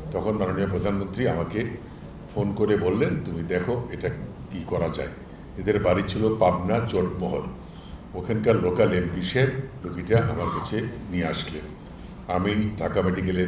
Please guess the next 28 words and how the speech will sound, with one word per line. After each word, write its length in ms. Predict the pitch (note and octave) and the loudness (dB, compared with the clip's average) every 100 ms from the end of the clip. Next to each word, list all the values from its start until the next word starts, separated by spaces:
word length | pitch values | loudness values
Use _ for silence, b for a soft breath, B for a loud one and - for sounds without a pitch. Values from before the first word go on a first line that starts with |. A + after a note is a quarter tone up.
| F2+ | 0
তখন 200 | E2+ F2 E2 | -2 -2 0
বার্ন 220 | E2+ F2 | 0 0
ইউনিটে 420 | F2 F2 F2 F2 F2 - - | -2 -2 -2 -4 -6 -8 -6
কাজ 200 | - - | -6 -4
করি। 320 | G2 G2+ G2+ - B B B B B B - | -2 -2 -4 -8 B B B B B B -6
আমরা 280 | F#2 F#2 F#2 | -2 2 2
রোগীটা 400 | F2+ F2 F2+ G2 | 2 0 0 0
নিয়ে 380 | F2+ G2 B2+ - | 2 2 2 0
আমরা 260 | E2+ E2+ F2 | -2 0 0
আমাদের 420 | E2+ F3 F#2 F2+ | 0 -2 -2 -2
তখনকার 460 | - G#2 G#2 F#2 F2 - F2 | 0 0 2 2 0 -4 -4
যারা 220 | E2+ E2+ - | 0 0 -2
ছিলেন 300 | F#2 F2 F#2 F#2 F#2 B B B - | -6 -4 -4 -6 -10 B B B -8
নিউরো 320 | F#2 F#2 F#2+ | -2 2 2
সার্জারিতে 600 | A2 G2 F#2+ F#2+ F#2 F#2 G#2 - - - - | 2 2 2 2 2 0 -2 -4 -10 -12 -4
এবং 240 | F2+ E2+ | -2 -2
আমাদের 260 | E2+ F2 F2 | -2 -2 -2
প্লাস্টিক 340 | F2+ F2 - - | -2 -2 -2 -2
সার্জারিতে, 580 | G#2 F2+ F#2 F#2 F#2+ F2+ | 0 2 0 0 -2 -2
যারা 360 | E2+ E2 E2 E2 - B B B - | -2 0 0 -2 -6 B B B -6
তখন 640 | - F2+ F#2+ F2 F#2 A2 - | -2 0 0 0 0 -2 -2
আমাদের 440 | E2 E2+ F2 E2+ | -2 -2 0 0
এখানে 340 | E2 E2 F#2 F2 | -2 -4 -2 -2
শফিক 440 | - F2 G2 F2+ | 0 0 0 2
আছে, 340 | E2 - F2 E2+ | 2 2 0 -2
আমাদের 280 | E2+ F2 F2 E2 | -2 -4 -2 -2
প্লাস্টিক 320 | F2+ D#2+ D#2+ - | -2 -2 -2 -2
সার্জারি, 360 | F#2+ E2 F2+ | 0 2 2